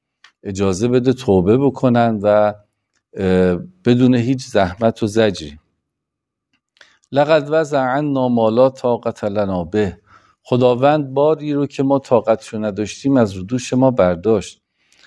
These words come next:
«ولم یکلفنا الا وسعا»، مگر به اندازه وسع ما هیچ تکلیفی نکرد.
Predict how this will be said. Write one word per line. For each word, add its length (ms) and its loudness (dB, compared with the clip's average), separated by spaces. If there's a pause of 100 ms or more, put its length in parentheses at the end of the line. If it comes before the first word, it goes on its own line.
(160)
«ولم 300 2
یکلفنا 840 -2
الا 420 -4
وسعا»، 560 -4 (400)
مگر 320 4
به 220 -2
اندازه 560 2
وسع 420 -2
ما 200 4
هیچ 300 -6
تکلیفی 480 -2
نکرد. 400 -8